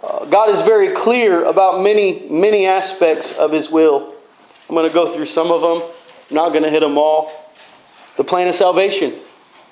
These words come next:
very clearly written in the Scripture, right? God's will is what? That we repent, that we are baptized in the name of Jesus Christ for the remission of our sins, and we shall receive the gift of the Holy Ghost. It's very plainly written.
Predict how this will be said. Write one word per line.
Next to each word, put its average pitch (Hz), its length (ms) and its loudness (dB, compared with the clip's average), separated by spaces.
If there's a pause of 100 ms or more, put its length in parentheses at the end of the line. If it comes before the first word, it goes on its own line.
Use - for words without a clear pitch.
very 143 220 0
clearly 165 320 0
written 170 220 0
in 160 60 0
the 156 60 -2
Scripture, 196 360 -2
right? 151 260 0 (600)
God's 175 300 0
will 190 240 2
is 196 100 0
what? 196 640 -2
That 139 180 0
we 139 80 -8
repent, 180 580 -4 (960)
that 120 120 -10
we 143 100 -2
are 170 80 0
baptized 202 680 0
in 143 80 -6
the 170 80 0
name 180 200 0
of 180 60 -4
Jesus 208 320 -6
Christ 233 380 -4
for 165 100 -6
the 160 80 -2
remission 190 420 0
of 208 100 2
our 202 120 2
sins, 214 500 -4 (640)
and 165 140 -4
we 180 100 0
shall 208 440 0
receive 220 360 -4
the 220 80 -4
gift 240 240 -2
of 233 80 0
the 233 60 2
Holy 240 220 2
Ghost. 262 380 0 (340)
It's 196 180 0
very 220 580 -2
plainly 247 380 0
written. 214 360 -4